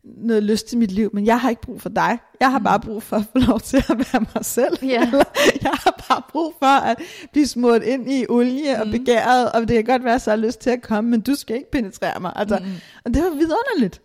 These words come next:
Speaker 1: Altså,
Speaker 2: Ja.
Speaker 1: i virkeligheden begyndte de meget mere at være lidt mere kantede mennesker, og, og
Speaker 2: Mm.
Speaker 1: spise croissanter i, ved midnat i nattøj, alt muligt andet.
Speaker 2: Mm.
Speaker 1: Og det er jo fedt.
Speaker 2: Ja.
Speaker 1: Altså, det nytter jo ikke noget, vi bliver så tilpasset i vores parforhold, vi ikke kan være selv.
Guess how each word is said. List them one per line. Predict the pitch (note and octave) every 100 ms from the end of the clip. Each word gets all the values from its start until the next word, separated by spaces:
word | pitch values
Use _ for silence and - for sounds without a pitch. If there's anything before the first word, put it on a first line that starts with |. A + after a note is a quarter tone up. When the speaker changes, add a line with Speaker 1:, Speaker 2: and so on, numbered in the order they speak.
| -
Speaker 1:
Altså, | C#4
Speaker 2:
Ja. | B3 A#3+ - C#4
Speaker 1:
i |
virkeligheden | C4 D#4+ F4+ D#4+ D4+
begyndte | C4+ C4 C#4+ D#4+
de | D#4+
meget | A3 G#3+ D#4
mere | A#3 C4 C#4+
at | B3+ A#3
være | A3+ A3
lidt | G#3+ C4+ C4
mere | A#3+ C#4
kantede | - A3+ A#3+ C#4 C4+
mennesker, | A3 G#3+ C#4 - C#4
og, | B3+ - G3+ G3
og | G3+
Speaker 2:
Mm. |
Speaker 1:
spise | G#3 F#3+ A#3 A3+ - A3 G#3+ A3 A3
croissanter | G3+ A3 G#3 - C4+ B3+
i, | A3 A3 G#3 F#3+
ved | G3+ G#3+
midnat | A3 A#3 B3 A#3+
i | G#3
nattøj, | G3 G#3 - -
alt | D4
muligt | C#4+ B3+ G#3
andet. | G#3+ B3 - _
Speaker 2:
Mm. | F#3+
Speaker 1:
Og | F3
det |
er | C#4
jo |
fedt. | - A#4 - _ _ _
Speaker 2:
Ja. | G#3 E3+ _ _ _ _ _
Speaker 1:
Altså, | B3+ C#4+
det | B3+ B3+
nytter | C#4 D4
jo | D4
ikke | D4
noget, | C4+ C4
vi | C4+
bliver | A#3 B3+ B3
så | - C#4 A#3 G#3+ - _
tilpasset | - C4 C#4 - B3+ A3+ -
i | G#3+
vores | F#3 G3
parforhold, | - G3+ A3 A#3 G#3+
vi | F#3+
ikke | G3+
kan | -
være | A#3+ B3
selv. | -